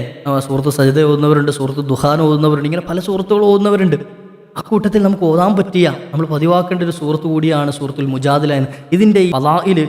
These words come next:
കേട്ടപ്പോൾ, അത് മനസ്സിലാക്കിയപ്പോൾ, സുബ്ഹാനല്ലാഹ്, തോന്നിപ്പോയി. അതുകൊണ്ട് തന്നെ എൻ്റെ പ്രിയപ്പെട്ട സഹോദരങ്ങളിലേക്കും ആ ഒരു സൂറത്തിൻ്റെ പോരിശകൾ ഇൻഷാ അല്ലാ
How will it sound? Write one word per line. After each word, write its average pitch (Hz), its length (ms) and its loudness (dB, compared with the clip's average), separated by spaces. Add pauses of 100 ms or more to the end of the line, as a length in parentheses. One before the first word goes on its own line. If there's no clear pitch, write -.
(120)
കേട്ടപ്പോൾ, 143 460 -4
അത് 151 60 0
മനസ്സിലാക്കിയപ്പോൾ, 135 760 -2 (320)
സുബ്ഹാനല്ലാഹ്, 120 540 -2
തോന്നിപ്പോയി. 123 380 0 (420)
അതുകൊണ്ട് 202 320 4
തന്നെ 147 260 0
എൻ്റെ 139 160 -4
പ്രിയപ്പെട്ട 139 400 -4 (100)
സഹോദരങ്ങളിലേക്കും 131 800 -2 (260)
ആ 156 120 2
ഒരു 147 180 2
സൂറത്തിൻ്റെ 156 500 0 (100)
പോരിശകൾ 156 540 2
ഇൻഷാ 131 260 -4
അല്ലാ 127 120 -2